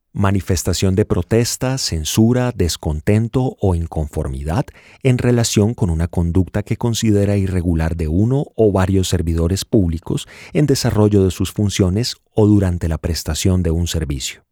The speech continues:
Departamento Administrativo de la Función Pública, opsit, página tres. Sociedad comercial.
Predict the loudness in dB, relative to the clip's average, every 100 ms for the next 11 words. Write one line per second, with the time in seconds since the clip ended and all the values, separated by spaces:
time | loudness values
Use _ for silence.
0 | _ _ _ _ _ _ _ _ -4 -2
1 | -2 -2 0 2 2 0 2 2 2 -2
2 | -4 0 2 4 2 0 -4 -2 -2 -2
3 | 0 0 -2 -10 -14 -14 _ _ -2 0
4 | -4 -4 -6 -14 _ -6 -4 -4 -4 -4
5 | -6 -8 -18 _ _ _ _ _ _ _
6 | _ _ _ _ _ _ _ _ _ _
7 | _ _ _ _ -2 -2 0 0 0 0
8 | -2 -2 -2 -2 -4 -4